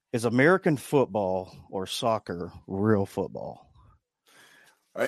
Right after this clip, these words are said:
Speaker 2: is American football or soccer real football? I mean, I think I'm gonna be burnt at the stake <laughs> if I, if I say American football. But I, I honestly, I'm, I'm a big, uh, soccer fan, uh,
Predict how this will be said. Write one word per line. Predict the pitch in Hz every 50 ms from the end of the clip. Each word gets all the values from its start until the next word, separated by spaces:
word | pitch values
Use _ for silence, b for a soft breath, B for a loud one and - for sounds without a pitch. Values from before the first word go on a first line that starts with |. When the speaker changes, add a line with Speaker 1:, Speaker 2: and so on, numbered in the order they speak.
| - -
Speaker 2:
is | 170 143 139
American | 147 151 165 180 196 202 190 170 165
football | 143 151 139 127 -
or | - 135 123
soccer | - - 196 185 - - 147
real | 131 120
football? | 104 117 107 95 98 92 -
I | 135 139 143
mean, | 143 143 139 131 113 b b b b b b b b b b b
I | - 135
think | 165 196
I'm | 196 185 175
gonna | 160 160 156
be | 156 147
burnt | - - 143 147 160 156 151 151
at | 131
the | 127
stake | - - - - 147 143 127 - -
<laughs> | - - - -
if | - - -
I, | 147 131
if | - - - - - 147
I | 123
say | 127 - - 143 143
American | 139 135 135 135 - -
football. | 131 123 117 B B B B B B B _
But | - 151
I, | 156 156 165
I | 156 - 165 165
honestly, | 170 175 180 175 156 - 160 143
I'm, | 135 151 151
I'm | - 151 151
a | 139
big, | 127 175 180 165 123 - - -
uh, | - 143 135 131
soccer | 120 - - 147 143 - 127
fan, | - - 127 127 127 123 123 123 b b b b b b b b b b -
uh, | - - 127 - 202